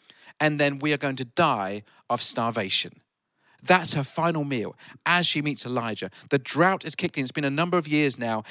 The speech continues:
and suddenly they are without. And Elijah says to this woman, and this is a moment, I mean, it almost feels a bit sick. He says to her, he says, "Don't be afraid. Go make your meal, but let me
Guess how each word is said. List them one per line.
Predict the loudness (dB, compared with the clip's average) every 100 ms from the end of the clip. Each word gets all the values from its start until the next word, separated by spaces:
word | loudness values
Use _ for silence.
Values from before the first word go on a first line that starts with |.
| -6
and | 0 2
suddenly | 4 2 0 -2
they | 0 2
are | 4
without. | 2 -2 0 0 0 -4
And | -6
Elijah | -4 -4 -2 -2 0
says | 2 0 -2
to | -2
this | -2
woman, | -4 -6 -10 -18 _ _ -20 _
and | 0
this | 2
is | 2
a | 0
moment, | 0 0 0 -2
I |
mean, | -2
it | -2 -2
almost | 0 0
feels | 0 0
a |
bit | 2
sick. | 2 2 -2 -8 -20 -4
He | 0 2
says | 2 2
to | 0 0
her, | 2
he | 2
says, | 2 2 0 -6 _ _ _ _ 2
"Don't | 2 4
be | 0
afraid. | 0 -4 -10 -10 -10 -12 _ _ _ _ _ _ _ 2
Go | 4 6
make | 4 2
your | 2 2
meal, | 0 -2 -4 -8 _ _ -4
but | -2
let | 2 0 -2
me | -2 4 4 4 0